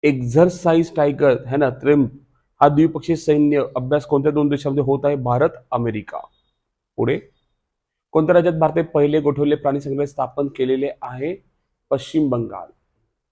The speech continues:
रायझिंग स्टार इन एआय पुरस्कार कोणाला प्रदान करण्यात आला? अमय पांगार-, पंगारकर.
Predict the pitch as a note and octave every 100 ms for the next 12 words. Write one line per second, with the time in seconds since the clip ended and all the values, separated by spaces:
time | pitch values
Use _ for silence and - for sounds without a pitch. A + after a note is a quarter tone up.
0 | _ _ _ _ _ _ _ _ _ -
1 | C3 C#3+ D3 F3+ - D#3+ D#3 D#3 - D3
2 | D#3 D3+ C#3+ C#3+ D3 D3 C#3+ C#3+ C3+ C#3
3 | C#3+ C#3+ C#3 C#3+ C#3 C3+ C3 C#3 D3+ -
4 | B2 B2+ C#3 D3+ - A#2+ B2 C3 D3 C#3+
5 | - C#3+ C#3+ D#3+ D#3 - -